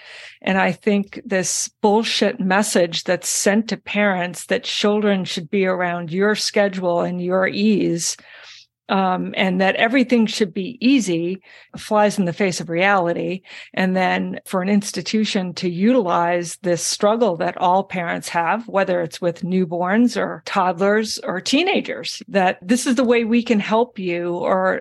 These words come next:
I heard you say several times, Chelsea, about parents searching online, "How do I help my teen?" That's also a lot of B S because it's the parents that are looking for the help, right? Um,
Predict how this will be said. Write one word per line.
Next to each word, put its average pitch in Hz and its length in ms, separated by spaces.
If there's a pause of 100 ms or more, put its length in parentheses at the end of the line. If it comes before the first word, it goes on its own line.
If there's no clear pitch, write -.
I 185 140
heard 202 380
you 202 100
say 190 320
several 180 380
times, 226 340
Chelsea, 185 400
about 175 480
parents 208 420
searching 196 840 (260)
online, 190 720
"How 175 160
do 208 120
I 196 60
help 208 180
my 180 140
teen?" 233 440 (200)
That's 269 260
also 254 320
a 175 200
lot 175 220
of 165 120
B 170 200
S 190 320
because 208 480
it's - 180
the 285 140
parents 302 540
that 214 120
are 233 100
looking 226 320
for 214 140
the 202 140
help, 190 280 (480)
right? 202 400 (100)
Um, 196 520